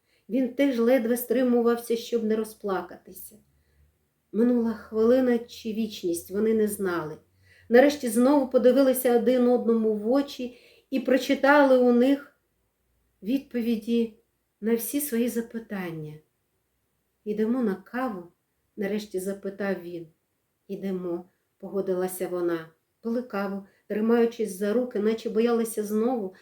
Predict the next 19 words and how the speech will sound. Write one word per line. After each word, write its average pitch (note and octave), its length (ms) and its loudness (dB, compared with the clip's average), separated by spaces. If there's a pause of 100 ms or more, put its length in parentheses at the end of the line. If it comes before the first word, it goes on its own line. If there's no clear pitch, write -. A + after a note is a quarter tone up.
(160)
втратити A#3+ 720 0
один A3+ 400 4
одного. E3+ 560 0 (380)
Майже B3 380 -2
не A#3 240 2
розмовляли. F#3+ 840 -6 (440)
Навіщо C4 420 -2
слова? F3 560 -10 (360)
Вони C4 220 4
і C#4 60 4
так D4 220 0
все C4 220 -4
знали, G3 460 0 (360)
що - 180 -8
все C#4+ 260 -2
життя B3+ 440 -4 (100)
кохали A#3+ 520 0
один A3 360 0
одного. F#3 580 -4